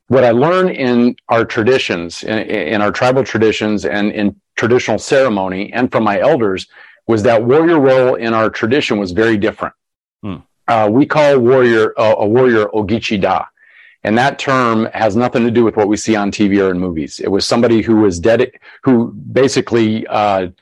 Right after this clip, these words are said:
Speaker 1: used their creator-given talent and ability and developed that over a lifetime so they could be an asset or a benefit to the tribe that they served.
Speaker 2: Hmm.
Speaker 1: It was somebody who's willing to fight for something bigger than self,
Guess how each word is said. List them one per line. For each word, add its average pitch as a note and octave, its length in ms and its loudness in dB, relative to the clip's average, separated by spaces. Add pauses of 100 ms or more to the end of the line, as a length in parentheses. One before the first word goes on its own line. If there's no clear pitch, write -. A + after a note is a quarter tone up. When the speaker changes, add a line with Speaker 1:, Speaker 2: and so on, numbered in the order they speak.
(520)
Speaker 1:
used A#2+ 360 4
their A#2+ 140 4
creator-given B2+ 600 0
talent C3+ 380 -4
and A2 100 -2
ability G#2+ 640 0 (240)
and G#2+ 120 -2
developed A#2+ 320 2
that B2 140 2
over A2+ 240 0
a G#2 80 2
lifetime A2 540 0
so G#2+ 120 -4
they A2 140 2
could A2 140 -6
be G#2 100 2
an G2+ 80 -2
asset A#2+ 460 -2
or G#2 160 0
a G2 60 -2
benefit G#2+ 440 -2
to G#2 100 -6
the F#2+ 100 -2
tribe G2 340 -2
that F2+ 100 -2
they E2+ 140 -4
served. D#2+ 440 -6 (760)
Speaker 2:
Hmm. A2+ 200 -4
Speaker 1:
It A2 60 0
was G#2 120 0
somebody B2 280 2
who's G2+ 100 0
willing A#2 220 0
to G#2+ 80 0
fight A#2 240 0
for A2+ 100 -4
something G2+ 320 -2
bigger G2 220 0
than F2+ 180 -6
self, C#3+ 400 0